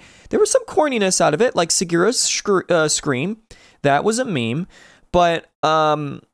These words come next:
there was a lot more missions that were a lot more, like, intriguing and a lot more fun. Like, when I did the expansion, uh, the small D L Cs for Destiny one, a lot of the, the story missions were just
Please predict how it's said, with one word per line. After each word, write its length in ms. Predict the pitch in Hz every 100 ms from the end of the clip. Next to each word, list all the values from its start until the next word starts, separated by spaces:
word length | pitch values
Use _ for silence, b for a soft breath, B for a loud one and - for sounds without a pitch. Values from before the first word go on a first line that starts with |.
| _ _ _
there 220 | - 170 196
was 160 | 214
a 40 | 208
lot 240 | 233 285
more 240 | 202 196
missions 580 | 180 160 165 165 151 135
that 200 | 135 131
were 400 | 127 123 117 107 - _ _ _ _ _ _ _ _ -
a 40 |
lot 160 | 180 202
more, 260 | 165 160 143
like, 420 | 127 117 - - _ _ _ _ _ _ _ -
intriguing 720 | 147 - 143 143 143 147 147
and 520 | - 123 123 117 110 -
a 80 |
lot 140 | 135 110
more 160 | 117
fun. 540 | - - 123 131 175 190 B B B B -
Like, 240 | 156 147 -
when 220 | 156 170
I 180 | 180 190
did 260 | 180 196 175
the 120 | 165
expansion, 960 | 139 - 143 143 147 151 135 123 113 -
uh, 180 | 127 113
the 180 | 120 117
small 260 | - 170
D 120 | 175 151
L 80 |
Cs 180 | 131 127
for 140 | - 120
Destiny 320 | 117 - 107
one, 340 | 110 160 143 -
a 60 |
lot 260 | 120 120 143
of 80 | 143
the, 300 | 135 120 107 -
the 380 | 123 120 110 104
story 300 | - 131 135
missions 400 | 123 - 120 110
were 100 | 110
just 280 | 104 -